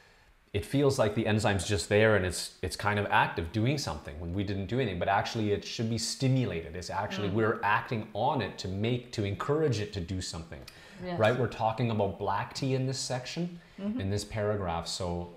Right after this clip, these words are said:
Speaker 1: um, you know, we're not just letting the tea sit there and, and the enzyme is active. It's, we're stimulating this enzyme to be, you know, kind of hyperactive, I guess.
Speaker 2: Mm.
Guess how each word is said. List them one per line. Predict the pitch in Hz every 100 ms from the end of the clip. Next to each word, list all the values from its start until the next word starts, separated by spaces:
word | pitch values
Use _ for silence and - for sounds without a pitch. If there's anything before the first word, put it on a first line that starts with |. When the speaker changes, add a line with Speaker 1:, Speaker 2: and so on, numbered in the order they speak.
| -
Speaker 1:
um, | 85 85 85 85 - -
you | 87
know, | 87
we're | 82 92 92
not | 98 95 90 92
just | 92 -
letting | 98 92 92
the |
tea | 90 110
sit | 92 - 87 -
there | 92 90 87
and, | 85 85 82 82 - - _ _ -
and | 87 87
the | -
enzyme | 104 107 104 92
is | 85 87
active. | 98 110 87 82
It's, | 85 -
we're | 92 87
stimulating | - 123 131 123 98 85 87
this | 85 -
enzyme | 85 82 87 85
to | -
be, | 85 90 85 - - - _ -
you | 87
know, | 85 85
kind | 90 87
of | 82
hyperactive, | - 117 101 73 76 - 67 -
I |
guess. | 82 - - - _ _ -
Speaker 2:
Mm. | 190 202 196 170